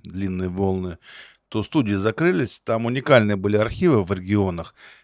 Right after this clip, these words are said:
все эти катушки оказались на помойке, процентов на восемьдесят. Ну, наверное, люди, которые записывали эти катушки,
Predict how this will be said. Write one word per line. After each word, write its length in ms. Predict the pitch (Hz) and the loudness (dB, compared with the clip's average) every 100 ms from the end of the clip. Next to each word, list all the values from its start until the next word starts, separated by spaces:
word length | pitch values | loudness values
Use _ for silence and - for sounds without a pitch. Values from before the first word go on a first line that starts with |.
| _ | _
все 140 | 151 | -2
эти 160 | 143 - | 0 2
катушки 400 | 160 165 - - | 2 2 0 -2
оказались 380 | 107 123 107 | -2 -2 -2
на 60 | 117 | -4
помойке, 600 | - 104 85 76 - - - - - - - _ | -2 -2 -2 -10 -16 -20 -18 -20 -20 -20 -20 _
процентов 360 | - - 101 - | -12 -8 -8 0
на 140 | 113 | 2
восемьдесят. 760 | 120 117 95 90 85 - 87 - - - _ | 4 4 0 -4 -8 -10 -12 -14 -20 -20 _
Ну, 100 | 107 | 2
наверное, 360 | 127 147 143 | 4 4 4
люди, 180 | 151 135 | 2 2
которые 300 | 127 117 117 | 0 0 2
записывали 420 | 117 120 120 127 | 2 2 0 -2
эти 80 | 113 | -4
катушки, 640 | - - 190 - 113 95 | -2 0 0 -2 -4 -4